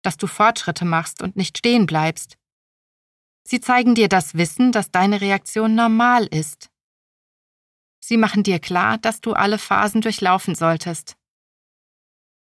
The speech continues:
Sie zeigen dir die passenden Übungen für die jeweiligen Phasen.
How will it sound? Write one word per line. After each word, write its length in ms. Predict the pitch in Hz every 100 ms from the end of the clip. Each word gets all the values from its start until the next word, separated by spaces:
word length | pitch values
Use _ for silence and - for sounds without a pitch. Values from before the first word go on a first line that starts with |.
| _
Sie 140 | - 214
zeigen 380 | - 254 254 254
dir 160 | 247
die 100 | 220
passenden 560 | - 269 262 262 247 226
Übungen 560 | 240 233 196 175 175
für 180 | - 185
die 140 | 175 175
jeweiligen 540 | 175 165 165 170 175
Phasen. 580 | - 175 170 180 175